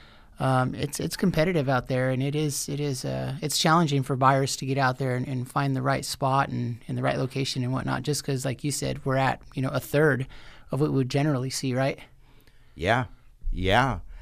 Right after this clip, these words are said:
Speaker 2: A-, and although pendings are way up, so maybe, uh, this is a thought that just hit me, so I haven't,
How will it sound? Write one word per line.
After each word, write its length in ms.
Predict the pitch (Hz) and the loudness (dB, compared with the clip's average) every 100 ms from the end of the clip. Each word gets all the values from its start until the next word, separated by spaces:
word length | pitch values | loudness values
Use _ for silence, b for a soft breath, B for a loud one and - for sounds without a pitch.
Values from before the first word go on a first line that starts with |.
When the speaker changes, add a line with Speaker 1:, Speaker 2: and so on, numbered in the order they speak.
| b b b 151 | b b b 0
Speaker 2:
A-, 180 | 147 - | 0 -4
and 460 | - 143 151 147 - - - b b b | 0 4 4 2 -2 -14 -20 b b b
although 340 | - 151 180 151 | -2 2 4 2
pendings 840 | - - 190 233 143 107 - - - | 2 -2 2 2 4 2 -2 -10 -2
are 220 | 101 95 | 0 2
way 320 | 98 101 104 | 4 6 6
up, 280 | 85 - - b b - | 4 0 -12 b b -14
so 240 | - 120 | 2 4
maybe, 640 | 117 147 240 277 226 226 - - - - - - - - - | 6 6 6 6 4 0 -6 -20 -20 -20 -20 -20 -20 -20 -10
uh, 120 | - - - 117 | -8 -8 -8 -2
this 300 | 123 127 117 | 0 0 -2
is 100 | 123 | -4
a 60 | |
thought 380 | 127 135 135 131 | 0 4 4 2
that 120 | 123 | -8
just 240 | - 135 - | -4 -4 2
hit 220 | 110 - | 0 0
me, 160 | 65 - - - - | -16 -18 -20 -20 -16
so 120 | 85 | -10
I 40 | |
haven't, 320 | 98 117 107 | -6 -6 -8